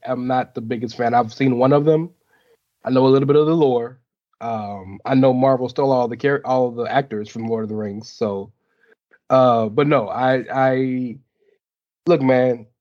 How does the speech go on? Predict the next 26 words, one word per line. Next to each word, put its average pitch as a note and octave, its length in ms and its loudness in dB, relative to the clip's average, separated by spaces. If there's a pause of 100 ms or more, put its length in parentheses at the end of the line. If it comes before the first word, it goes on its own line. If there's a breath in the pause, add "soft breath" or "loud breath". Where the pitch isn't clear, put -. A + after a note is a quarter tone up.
(560)
four F#3 240 4
hours C#3 280 0
of A#2 100 -10
a A2+ 60 -10
movie A2+ 320 -6
is G#2 60 -12
a G#2+ 40 -12
long G#2+ 380 -6
fucking A2 240 -6
time, F#2+ 340 -8
bro. G2+ 320 -14 (140)
Like, G#2+ 260 -6
that's C3+ 220 2
a A2+ 80 0
long G#2 580 2
ass G#2 240 2
movie, G#2 480 -4
and A2+ 100 0
there's, A#2 140 2
like, A2 260 -2
four A2+ 380 2
of F#2 100 -8
'em. F#2+ 280 -18
It's C3+ 140 0
a F2+ 80 2
long G#2+ 920 2